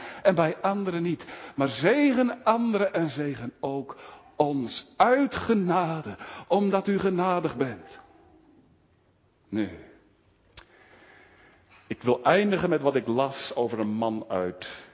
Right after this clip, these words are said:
Wales. Die verlangde ook zo vurig naar herleving.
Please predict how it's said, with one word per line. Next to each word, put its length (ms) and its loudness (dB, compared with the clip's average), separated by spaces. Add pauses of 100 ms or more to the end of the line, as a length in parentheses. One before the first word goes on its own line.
(300)
Wales. 920 -4 (1300)
Die 640 -6 (640)
verlangde 680 0
ook 220 -4
zo 280 -2
vurig 600 -6
naar 240 -6
herleving. 560 -12